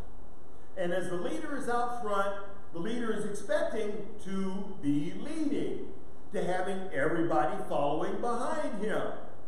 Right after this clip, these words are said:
or her or them.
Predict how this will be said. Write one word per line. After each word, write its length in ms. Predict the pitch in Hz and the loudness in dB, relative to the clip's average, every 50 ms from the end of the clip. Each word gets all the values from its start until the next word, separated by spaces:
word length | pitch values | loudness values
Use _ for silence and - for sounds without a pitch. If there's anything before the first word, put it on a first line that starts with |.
| - - - - - - - - - - - - | -2 -2 -2 -2 -2 -2 -2 -2 -2 -2 -2 0
or 260 | 165 156 160 190 190 | 0 2 2 2 2
her 480 | 202 208 - - - - - - - - - - - - - - - - - - - - - - | 2 2 4 4 4 2 0 -2 -2 -2 -2 -2 -2 -2 -2 -2 -2 -2 -2 -2 -2 -2 -2 0
or 220 | 170 165 160 151 143 | 0 2 2 2 2
them. 400 | 165 180 175 - - - - | 2 2 0 0 0 0 -2